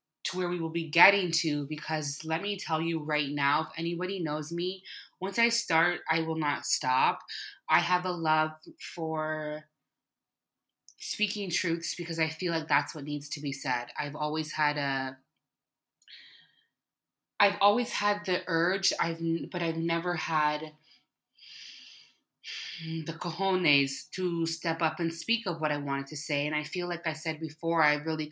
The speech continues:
I'm coming into who I really feel like Christy is.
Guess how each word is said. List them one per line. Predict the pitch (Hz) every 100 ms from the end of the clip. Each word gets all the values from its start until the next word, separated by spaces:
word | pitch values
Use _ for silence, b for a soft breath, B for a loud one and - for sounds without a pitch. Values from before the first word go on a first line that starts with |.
| -
I'm | 160
coming | - 175 170 165 165
into | 175 160 170 151 - -
who | 226 240 226 185
I | 165
really | 175 180 165 -
feel | 165 160
like | 151 143 - B B B _
Christy | - - 190 185 - 185 165 156
is. | 151 175 196